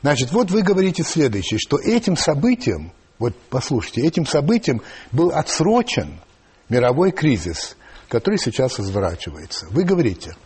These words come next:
кризис, который двадцать лет назад оттянули убийством советской страны, предательством идеи октября и победы, и победы,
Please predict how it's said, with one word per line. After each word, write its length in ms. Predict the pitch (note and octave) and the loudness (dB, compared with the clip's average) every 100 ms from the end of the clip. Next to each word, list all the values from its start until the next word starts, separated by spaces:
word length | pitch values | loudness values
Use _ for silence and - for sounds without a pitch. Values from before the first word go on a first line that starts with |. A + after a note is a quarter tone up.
| - - - - - | -20 -20 -20 -20 -2
кризис, 440 | C#3+ G#3+ A3+ D#3+ | 2 4 4 2
который 300 | - A#2+ B2+ | 0 0 0
двадцать 500 | G#2+ A#2+ E3 - C3+ | 2 2 0 0 -2
лет 220 | C3+ B2 | 0 0
назад 560 | B2 B2 A#2 A2+ F2+ F2 - - _ | 2 2 2 2 0 -8 -20 -20 _
оттянули 840 | B2 - - C#3+ C3+ D#3+ C3 F2 D2 - _ _ - | -6 -4 0 2 4 4 2 -2 -8 -18 _ _ -8
убийством 800 | A#2 G#2+ F#2+ D3 - - F#2+ E2 - - | -2 0 2 2 2 -2 -6 -8 -16 -18
советской 440 | - B2+ A#2 - G#2+ | -2 2 2 0 -4
страны, 540 | - A#2+ A#2+ E3+ G#3+ - _ - - - | -2 0 2 2 -2 -6 _ -20 -18 0
предательством 760 | C#3 C3+ D#3+ D#3 A#2 - A#2 A2+ | 2 4 2 2 -4 -2 0 2
идеи 160 | A2 A2+ | 2 2
октября 480 | G2+ - G#2 G#2+ G2+ | 2 -2 0 2 2
и 40 | |
победы, 420 | A2 G#2 A2 G2+ | 0 0 0 0
и 180 | - A2 | -4 -4
победы, 520 | B2+ C#3 G#3+ E3 G#2+ | 0 2 2 2 -2